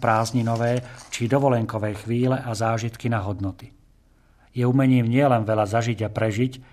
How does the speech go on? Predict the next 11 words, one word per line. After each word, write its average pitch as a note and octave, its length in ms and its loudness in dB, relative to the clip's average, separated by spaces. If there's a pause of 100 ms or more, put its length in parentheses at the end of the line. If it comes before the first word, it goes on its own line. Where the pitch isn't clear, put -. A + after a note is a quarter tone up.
(240)
ale G#2+ 160 -2
zastaviť A#2 560 -2
sa, B2+ 240 0
premýšľať, A2+ 640 0 (400)
potešiť C3 480 0
sa A2+ 80 -2
z - 160 -6
prežitého B2 600 0 (520)
a - 80 -14
uchovať C#3+ 400 2
si A#2+ 140 -2